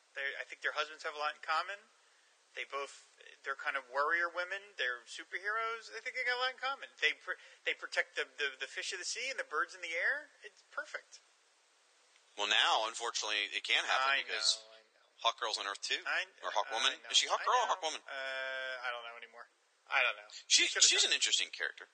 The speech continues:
Speaker 2: but
Speaker 1: Yeah.
Speaker 2: it's an interesting interpretation. Now, uh, now I could see Hawk Woman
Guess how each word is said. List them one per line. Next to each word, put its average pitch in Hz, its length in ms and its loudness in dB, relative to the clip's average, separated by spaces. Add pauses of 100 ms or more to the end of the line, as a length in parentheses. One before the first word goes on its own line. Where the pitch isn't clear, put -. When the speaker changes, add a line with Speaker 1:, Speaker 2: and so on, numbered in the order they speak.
(100)
Speaker 2:
but - 160 -8 (240)
Speaker 1:
Yeah. - 240 -20
Speaker 2:
it's - 80 -8
an - 80 2
interesting 127 400 4
interpretation. 98 640 -2 (400)
Now, 131 160 4
uh, 127 160 4 (640)
now 139 240 6
I 160 80 4
could - 160 -2
see 185 160 4
Hawk 143 320 -2
Woman 135 400 0